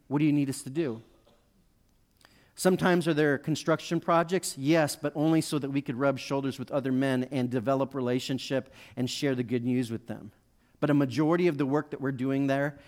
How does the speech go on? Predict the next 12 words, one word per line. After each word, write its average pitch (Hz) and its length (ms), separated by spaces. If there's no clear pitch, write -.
is 127 160
relational. 127 760
Working 165 320
hard 151 260
all 156 320
day 165 260
long, 131 440
and 131 220
then 160 200
in 147 100
the 139 200
evenings, 127 680